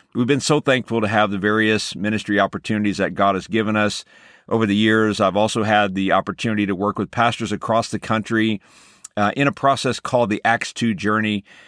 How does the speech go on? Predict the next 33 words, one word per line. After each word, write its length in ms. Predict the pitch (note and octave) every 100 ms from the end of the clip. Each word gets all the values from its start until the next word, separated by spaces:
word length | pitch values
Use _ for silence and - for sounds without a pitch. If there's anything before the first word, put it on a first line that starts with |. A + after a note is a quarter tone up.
| - _
to 340 | - B2 A2+ G#2
help 280 | A2+ C#3+
them 200 | C#3 B2
develop, 580 | G2 F#2+ A2+ A#2+ A#2 G2+ - -
uh, 300 | F#2 F2 E2
a 260 | - G2+ F#2
plan 440 | F#2 - B2 C3 A#2+
to 160 | A2
revitalize 640 | F#2+ A#2 G#2 A2+ G#2+ G#2+ G2
their 160 | F2+
churches. 640 | D#2+ - A2+ - A2 A2 G2
It's 160 | F2
a 40 | G2
year-long 420 | A2 A#2+ A2+ A2
journey 380 | G#2+ G#2 G#2 F#2+ - - - _
to 100 | F#2+
help 220 | G#2 G#2+
them 100 | A2+
discover 580 | G#2 - A2 G#2 G#2 G2+ - _
their 180 | G2+ F#2
mission 540 | F#2 A#2 A2 A2+ G#2+
and 180 | F2+ E2+
vision, 480 | G2+ A2 G2 G2+ G2
values, 640 | F2+ G2 G2+ G2+ G2+ F#2+
and 160 | F#2 E2
to 80 | D2+
put 140 | B2
together 280 | G#2+ G#2+ G2
a 40 |
strategic 520 | - G2 E2+ G#2 F#2
plan. 240 | - G2 F#2+
It's 80 | F2+
been 280 | G2 F#2+